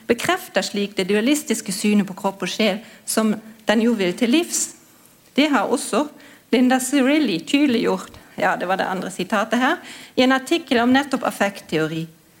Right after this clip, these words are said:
For affect theorists, affect and cognition are two entirely different systems.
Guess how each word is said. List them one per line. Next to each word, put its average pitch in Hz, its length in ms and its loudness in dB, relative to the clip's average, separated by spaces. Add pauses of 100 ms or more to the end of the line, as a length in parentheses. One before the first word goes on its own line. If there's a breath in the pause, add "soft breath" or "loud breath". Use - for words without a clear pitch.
(480 soft breath)
For - 120 4
affect - 480 0
theorists, 247 600 0 (180)
affect 233 380 0
and 208 140 0
cognition 214 460 0
are 190 120 0
two 233 140 -2
entirely 262 440 2
different 196 360 -4
systems. - 540 -6